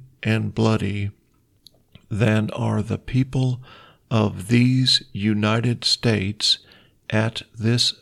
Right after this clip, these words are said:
very hour. Allow me to say, in conclusion, notwithstanding the dark picture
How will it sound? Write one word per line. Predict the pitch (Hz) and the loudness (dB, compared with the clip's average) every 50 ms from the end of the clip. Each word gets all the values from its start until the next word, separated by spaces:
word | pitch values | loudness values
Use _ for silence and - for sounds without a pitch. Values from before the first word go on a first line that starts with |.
| _ - - | _ -6 -2
very | - 113 107 113 113 113 113 113 113 110 - - - - - - | 0 2 2 2 2 0 0 -2 -2 -4 -6 -10 -16 -12 -6 -2
hour. | 101 104 104 101 95 76 71 58 - 104 - - _ _ _ _ _ _ _ _ _ _ _ _ _ _ _ _ _ _ _ _ - | 0 0 0 0 -2 -6 -6 -8 -8 -10 -14 -18 _ _ _ _ _ _ _ _ _ _ _ _ _ _ _ _ _ _ _ _ -6
Allow | - 110 110 107 107 110 113 117 131 143 151 151 | -2 -2 0 0 0 0 0 0 0 0 0 0
me | 151 147 147 147 143 135 | 0 0 0 0 0 -2
to | - - - 135 | -2 -4 -2 -2
say, | 127 - - - - 151 135 113 98 92 92 104 110 107 - _ _ _ _ _ _ _ _ _ _ _ | -2 0 0 0 0 0 0 0 -2 -4 -4 -4 -6 -8 -10 _ _ _ _ _ _ _ _ _ _ _
in | - 117 113 117 113 107 | -2 0 0 0 0 -2
conclusion, | - - 110 107 101 - - - 160 165 160 151 131 - - 110 92 98 101 107 120 - - _ _ _ _ _ _ - - _ _ _ _ _ _ - | -2 -2 -2 -2 -4 -6 -6 -2 2 2 2 2 0 -2 -4 -6 -6 -6 -6 -6 -8 -8 -12 _ _ _ _ _ _ -20 -20 _ _ _ _ _ _ -6
notwithstanding | 127 117 120 135 147 165 185 185 - - 190 190 156 - 147 151 147 - - - 185 - - - - 151 165 165 165 143 123 - - 107 98 - 101 101 107 117 - _ _ _ _ _ _ - | -4 -2 0 0 0 0 -2 -4 -6 -10 -14 -8 -2 0 0 0 0 -4 -6 -2 0 0 2 2 2 4 4 4 2 2 -2 -4 -4 -4 -4 -6 -6 -6 -8 -8 -10 _ _ _ _ _ _ -10
the | - 107 110 110 | -4 -2 -2 -2
dark | 107 - 117 120 127 135 131 - - - - _ _ _ | -2 0 0 0 0 0 -2 -6 -12 -20 -20 _ _ _
picture | - - 165 - - - - - - - - - - - 110 | -6 -6 -6 -6 -6 -10 -8 -8 -6 -6 -6 -6 -6 -8 -10